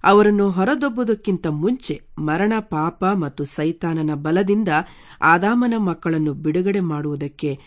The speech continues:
ಲೋಕದೊಳಕ್ಕೆ ಒಬ್ಬ ರಕ್ಷಕನನ್ನು ಕಳುಹಿಸಿಕೊಡುತ್ತೇನೆ ಎಂದು ದೇವರು ವಾಗ್ದಾನ ಮಾಡಿದನು. ಆ ವಾಗ್ದಾನವನ್ನು ದೃಢಪಡಿಸುವುದಕ್ಕೆ ದೇವರು ಕೆಲವು ಪ್ರಾಣಿಗಳನ್ನು ಕೊಂದು ಅವುಗಳ ಚರ್ಮದಿಂದ ಅಂಗಿಗಳನ್ನು ಮಾಡಿ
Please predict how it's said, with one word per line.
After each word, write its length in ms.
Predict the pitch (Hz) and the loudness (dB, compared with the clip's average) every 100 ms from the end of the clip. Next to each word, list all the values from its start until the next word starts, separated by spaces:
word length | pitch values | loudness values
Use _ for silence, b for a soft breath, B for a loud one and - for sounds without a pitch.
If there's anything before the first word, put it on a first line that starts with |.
| b b b - | b b b -2
ಲೋಕದೊಳಕ್ಕೆ 760 | 160 196 233 240 220 202 202 214 | 4 4 4 2 2 0 2 2
ಒಬ್ಬ 260 | 156 151 | 0 -2
ರಕ್ಷಕನನ್ನು 760 | 135 143 - 190 180 156 143 139 | -8 -8 -8 -4 -2 -2 -4 -6
ಕಳುಹಿಸಿಕೊಡುತ್ತೇನೆ 1300 | 147 151 156 - 185 165 156 - 175 196 262 311 B B B - | -6 -4 -4 -4 -4 -4 -4 -2 0 2 0 -2 B B B -4
ಎಂದು 300 | 165 156 151 | -2 -2 -2
ದೇವರು 400 | 151 151 156 - | 0 0 -2 -6
ವಾಗ್ದಾನ 440 | 151 135 135 147 202 | -6 -6 -6 -6 -4
ಮಾಡಿದನು. 480 | 165 131 127 131 - - _ _ - | -4 -6 -8 -10 -14 -20 _ _ 0
ಆ 160 | 226 302 | 2 4
ವಾಗ್ದಾನವನ್ನು 880 | 254 226 196 220 208 185 170 165 | 4 0 2 2 2 2 2 0
ದೃಢಪಡಿಸುವುದಕ್ಕೆ 1080 | 151 160 - 156 151 151 147 143 - 165 135 - _ - 151 | -2 -6 -4 -4 -4 -6 -8 -8 -4 -6 -6 -14 _ -10 2
ದೇವರು 560 | 185 214 185 143 214 b b _ | 4 6 4 0 -4 b b _
ಕೆಲವು 300 | 214 202 202 | 0 2 2
ಪ್ರಾಣಿಗಳನ್ನು 680 | 196 180 170 233 190 160 156 | -2 -2 0 0 0 0 -2
ಕೊಂದು 400 | 156 202 220 156 151 - _ | -4 -4 -2 -2 -4 -8 _
ಅವುಗಳ 320 | 160 165 165 156 147 | -2 -2 0 -2 -4
ಚರ್ಮದಿಂದ 600 | - 160 170 156 156 147 151 156 | -6 -4 -4 -2 -2 -2 -4 -2
ಅಂಗಿಗಳನ್ನು 580 | 185 208 180 160 156 | -2 0 0 -2 -2
ಮಾಡಿ 380 | 147 135 127 165 | -4 -6 -4 -4